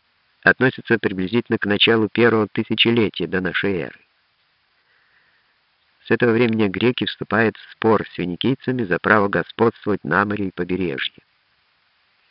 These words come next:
Морской разбой считался у эллинов вполне честным предприятием и к тому же очень доходным. Гомер в героической эпопее создает яркую картину мореплавания той эпохи.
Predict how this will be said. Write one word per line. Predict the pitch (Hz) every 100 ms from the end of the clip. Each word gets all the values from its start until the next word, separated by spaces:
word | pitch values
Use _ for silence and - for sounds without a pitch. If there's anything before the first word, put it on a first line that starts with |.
| _ _ _ _ _ _
Морской | 104 104 - 147
разбой | 143 113 113 147 147 87
считался | - - 123 123 - 127
у | 123 -
эллинов | 120 131 127 120 113 - - - _
вполне | 90 101 120
честным | - 151 147 110 92
предприятием | 90 - - 71 64 - - _ _ _ 95
и |
к | -
тому | 104 110
же | 101
очень | 101 - 107
доходным. | 101 - 127 80 67 - _ _ _ _ _ _ _ - _ _
Гомер | 90 110 110 117 123 - - _ _ _ _ _ -
в |
героической | 85 104 120 127 - - 110
эпопее | 107 - 113 127 -
создает | 95 107 117 -
яркую | 85 101 156 - 156
картину | - 123 - 139 135
мореплавания | 123 120 110 110 113 113 113 -
той | 113 117
эпохи. | - 110 - -